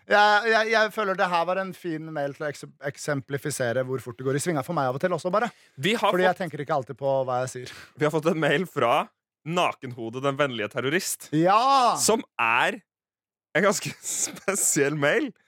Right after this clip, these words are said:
Speaker 1: Ja.
Speaker 2: Eh, «Hei på en mandag. Først og fremst takk for en knakende god podcast. Den eneste jeg prioriterer hver uke.» Det er veldig hyggelig,
Speaker 1: Det er
Speaker 2: Nakenhodet, den
Speaker 1: eksepsjonelt
Speaker 2: vennlige
Speaker 1: hyggelig.
Speaker 2: terrorist. Som nybakt skjeggkre har jeg fått en uventet problemstilling som må være en sak for dere.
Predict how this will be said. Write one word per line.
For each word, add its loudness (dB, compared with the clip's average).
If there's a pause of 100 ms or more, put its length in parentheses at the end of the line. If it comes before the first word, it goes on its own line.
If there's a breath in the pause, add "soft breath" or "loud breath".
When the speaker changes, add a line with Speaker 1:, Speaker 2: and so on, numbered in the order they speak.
(120)
Speaker 1:
Ja. 0
Speaker 2:
Eh, 4 (920)
«Hei 4
på -2
en -2
mandag. 0
Først -2
og -6
fremst 2
takk 0
for -2
en -2
knakende -2
god -4
podcast. 0
Den -2
eneste -2
jeg -4
prioriterer 0
hver 2
uke.» -8
Det -12
er -12
veldig -2
hyggelig, 0
Speaker 1:
Det 2
er 0
Speaker 2:
Nakenhodet, 0
den 0
Speaker 1:
eksepsjonelt 2
Speaker 2:
vennlige 2
Speaker 1:
hyggelig. -2
Speaker 2:
terrorist. -2 (500)
Som 0
nybakt -2
skjeggkre 0 (720)
har 2
jeg 2
fått -4 (100)
en 0
uventet 0
problemstilling -2
som -2
må 2
være 0
en -8
sak -6
for -8
dere. -6